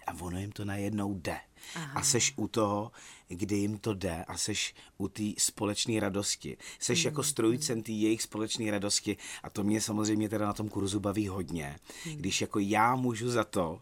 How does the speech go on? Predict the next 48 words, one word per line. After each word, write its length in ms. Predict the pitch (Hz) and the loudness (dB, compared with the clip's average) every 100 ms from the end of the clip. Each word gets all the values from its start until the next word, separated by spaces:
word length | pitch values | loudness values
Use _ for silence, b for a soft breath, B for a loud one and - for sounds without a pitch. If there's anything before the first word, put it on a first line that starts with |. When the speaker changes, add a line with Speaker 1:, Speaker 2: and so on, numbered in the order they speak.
| B B B | B B B
Speaker 1:
že 160 | 92 | -4
oni 260 | - 107 107 | 2 2 4
se 160 | - 113 | 4 4
radují 380 | 104 104 107 | 4 4 4
a 100 | - | 2
že 140 | 95 98 | 0 0
jim 100 | 101 | 0
to 120 | 104 | -2
spolu 320 | - 101 101 | -2 0 0
jde. 220 | 90 80 85 | 0 -4 -2
To 80 | 110 | 0
je 60 | |
hezký. 240 | 104 - 107 | 2 2 2
Je 40 | |
to 80 | 165 | 2
trochu 220 | 180 170 | 2 4
sobecký, 500 | - 110 110 - 135 B B | 2 4 2 0 -4 B B
ale 180 | - 120 | 2 4
mám 120 | 123 | 6
Speaker 2:
Ne, 60 | 120 | 4
Speaker 1:
to 60 | 135 | 6
Speaker 2:
ne, 100 | 123 | 6
ne. 0 | |
Speaker 1:
rád, 320 | 104 92 - | 6 2 0
mám 100 | 107 | 0
Speaker 2:
Ne, 60 | 240 | 2
Speaker 1:
to 60 | |
Speaker 2:
ne, 80 | 302 | 4
ne. 80 | 285 | 2
Speaker 1:
rád. 80 | - | 2
Speaker 2:
Já 160 | 208 208 | 0 0
bych 200 | 247 - | -2 -4
to 120 | 214 | -4
řekla 240 | 208 147 | -4 -6
takhle, 360 | 147 180 202 202 - | -8 -4 -4 -4 -6
je 180 | 165 185 | -4 -2
to 120 | 233 | -2
tvé 280 | 208 180 175 | -4 -2 -2
poslání. 560 | - 156 180 170 170 123 | -2 0 2 2 2 4
Speaker 1:
Hmm. 180 | 131 135 B | 2 0 B
Speaker 2:
A 80 | - | -2
mým 180 | 170 180 | 0 0
dnešním 420 | 151 180 - 277 | 0 0 0 0
hostem, 340 | 214 185 196 190 | -2 -2 -4 -2
vážení 400 | 175 175 175 165 | -4 -4 -6 -4
a 60 | |
milí 220 | 165 156 | -6 -6
posluchači, 640 | 151 175 - 202 190 - | -4 -4 -2 -4 -4 -2